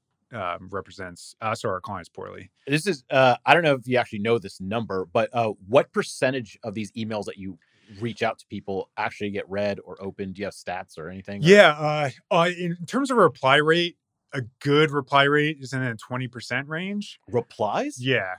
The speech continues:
Speaker 2: Damn.
Speaker 1: Yeah. So, uh, conversion rate will be five to eight-ish percent. Good, eight. We've had high, a higher and up in the ten percent range. Again, it comes down to very custom tailored emails.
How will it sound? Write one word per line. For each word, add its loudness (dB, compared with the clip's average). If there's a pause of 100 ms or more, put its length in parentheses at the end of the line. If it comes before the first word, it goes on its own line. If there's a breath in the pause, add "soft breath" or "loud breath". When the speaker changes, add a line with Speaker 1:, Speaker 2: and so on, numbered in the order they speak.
Speaker 2:
Damn. -2
Speaker 1:
Yeah. -2 (120)
So, 4 (1200)
uh, -8 (420)
conversion 2
rate 4
will -4
be -2
five 2
to -8
eight-ish -8 (120)
percent. -4 (280)
Good, 0 (100)
eight. -2
We've -6
had 4
high, 2
a -2
higher 0
and -8
up -4
in -10
the -10
ten -6
percent -8
range. -6 (720 soft breath)
Again, 4
it 2
comes 0
down 6
to -10
very 4
custom -2
tailored -6
emails. -16